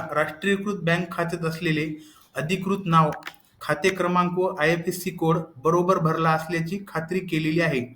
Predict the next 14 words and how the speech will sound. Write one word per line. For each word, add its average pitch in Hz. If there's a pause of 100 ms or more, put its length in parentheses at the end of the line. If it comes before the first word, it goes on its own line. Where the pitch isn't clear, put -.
(720)
तसेच 196
सदर 185
खात्याचा 175
रद्द 165
केलेला 175
धनादेश 165
जोडलेला 165
आहे. 143 (640)
जर 180
ऑनलाइन 180
अर्जात 170
भरलेल्या 160 (220)
बँकविषयक 185 (140)
माहितीमध्ये 160